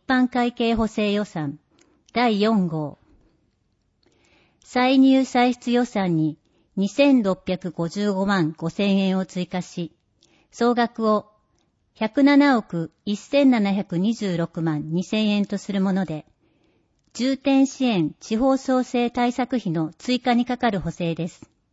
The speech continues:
特別職の職員で、非常勤の者の報酬及び費用弁償に関する条例の一部を改正する条例。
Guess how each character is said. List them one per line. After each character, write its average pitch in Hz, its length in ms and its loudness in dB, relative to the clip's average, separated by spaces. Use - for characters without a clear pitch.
特 226 260 -2
別 294 240 4
職 226 220 -2
の 190 140 -2
職 190 320 -4
員 175 240 0
で、 160 260 -6
非 226 100 -6
常 285 240 4
勤 220 240 0
の 175 80 2
者 165 260 2
の 160 280 -2
報 226 180 -2
酬 208 500 -4
及 196 260 0
び 180 240 -6
費 233 140 -2
用 294 240 4
弁 285 180 4
償 240 220 0
に 185 160 0
関 180 240 -2
す - 140 -12
る 165 120 -4
条 208 240 -2
例 208 180 0
の 208 120 0
一 202 220 -6
部 175 120 -4
を 151 100 -4
改 185 240 -4
正 180 220 -4
す - 140 -10
る 170 120 -8
条 165 260 -4
例。 156 280 -8